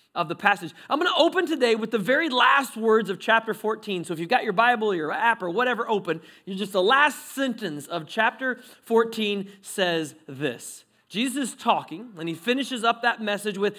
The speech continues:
"He who has ears to hear, let him hear." Now, chapter fifteen opens with these words. "Now, the tax collectors and sinners were all gathered around Jesus." Remember,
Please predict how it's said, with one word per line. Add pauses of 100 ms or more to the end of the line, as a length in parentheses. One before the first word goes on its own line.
(120)
"He
who
has
ears
to
hear,
let
him
hear." (680)
Now,
chapter
fifteen
opens
with
these
words. (200)
"Now,
the
tax
collectors (260)
and
sinners (160)
were
all
gathered
around
Jesus."
Remember,